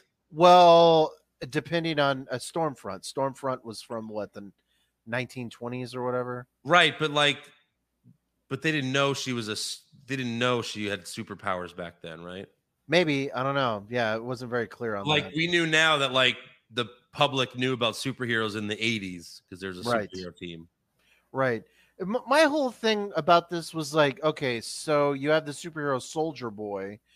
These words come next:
Speaker 2: Yeah.
Speaker 1: but, like, why do they think a weapon that could kill him could kill Homelander? Because Soldier Boy does not seem like he's as powerful as Homelander.
Speaker 2: Well, we haven't really seen him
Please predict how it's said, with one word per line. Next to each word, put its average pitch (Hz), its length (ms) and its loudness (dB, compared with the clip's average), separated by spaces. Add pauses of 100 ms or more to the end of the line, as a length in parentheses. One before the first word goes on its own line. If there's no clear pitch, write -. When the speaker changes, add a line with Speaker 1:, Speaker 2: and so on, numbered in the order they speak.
(120)
Speaker 2:
Yeah. 98 240 -4
Speaker 1:
but, 156 120 2
like, 156 240 6
why 151 360 6
do 214 100 0
they 190 180 -2
think 175 400 -6
a 139 80 -2
weapon 147 420 0
that 139 160 -2
could 120 220 -14
kill 160 300 -6
him 139 340 -8
could 123 180 -10 (140)
kill 165 500 -12
Homelander? 202 580 -6 (460)
Because 170 300 0
Soldier 226 380 4
Boy 180 300 0
does 151 240 -8
not 160 360 2
seem 175 380 -8
like 135 180 -2
he's 123 200 -12
as 120 160 -12
powerful 117 800 -6 (360)
as 127 120 -8
Homelander. 104 600 -6 (1040)
Speaker 2:
Well, 117 380 0
we 120 80 0
haven't 143 160 -2
really 117 180 -4
seen 107 240 -10
him 95 120 -10